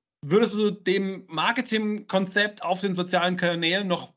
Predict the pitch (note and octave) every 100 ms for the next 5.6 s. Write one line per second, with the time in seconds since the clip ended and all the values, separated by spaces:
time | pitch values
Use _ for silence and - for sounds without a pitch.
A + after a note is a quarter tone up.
0 | - E3 - F3 - G#3 C4 C4+ C#4 C4+
1 | A3+ G3 F#3 F#3+ F3 F3 F3 D#3+ E3 G3
2 | - E3 F#3 F#3+ E3 F3+ F3 E3+ - E3+
3 | F3+ F3 D#3 - D#3 F#3+ G3+ F3 F3 E3+
4 | E3 D3+ F#3+ F3+ D3 C#3+ D#3+ C3+ D#3+ E3
5 | D#3+ D3 D3+ D#3 D#3 D3